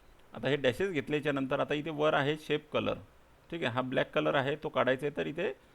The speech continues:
तुम्ही त्याला व्हाईट कलर करा, ठीक आहे. व्हाईट कलर केला, त्याच्यानंतर इथे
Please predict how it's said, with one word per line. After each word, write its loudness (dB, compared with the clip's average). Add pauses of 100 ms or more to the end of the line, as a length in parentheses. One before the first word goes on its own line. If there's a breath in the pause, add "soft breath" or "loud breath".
(600 soft breath)
तुम्ही -2
त्याला 2
व्हाईट 2
कलर 0
करा, -10 (340)
ठीक -6
आहे. -2
व्हाईट 2
कलर 2
केला, 0
त्याच्यानंतर -2
इथे -6